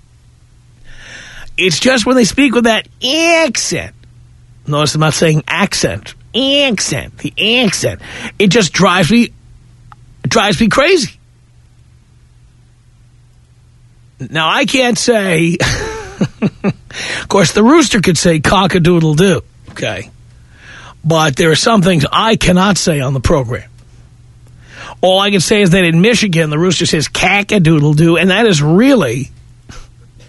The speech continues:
a turnoff when the rooster says that. Or when a hen says that, if you know what I mean.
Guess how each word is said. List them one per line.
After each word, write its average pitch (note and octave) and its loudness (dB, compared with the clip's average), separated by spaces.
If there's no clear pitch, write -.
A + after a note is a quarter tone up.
a D#3+ 0
turnoff F#3+ 0
when C#3+ 0
the C#3 2
rooster C3+ 0
says C3 0
that. A#2 -2
Or D3+ 2
when D#3+ 2
a D3+ 0
hen G3+ 2
says D3 -2
that, A2 0
if - -4
you D#3 2
know D3+ 2
what C#3+ 2
I C#3 0
mean. C#3+ -2